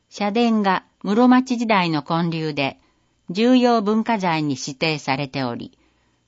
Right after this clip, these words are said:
本殿を取り囲む回廊が美しいことで知られています。また、その歴史ある雰囲気から、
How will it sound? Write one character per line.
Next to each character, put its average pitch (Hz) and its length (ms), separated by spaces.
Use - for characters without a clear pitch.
本 269 240
殿 170 260
を 135 100
取 151 260
り - 40
囲 156 280
む 147 220
回 170 340
廊 180 240
が 165 180
美 208 260
し 254 200
い 208 40
こ 196 140
と 139 140
で 120 220
知 - 180
ら 160 100
れ 151 140
て 151 120
い 131 140
ま 123 180
す。 - 260
ま 180 140
た、 165 300
そ - 180
の 196 320
歴 202 340
史 254 200
あ 226 100
る 180 120
雰 196 340
囲 185 80
気 151 120
か 143 180
ら、 123 200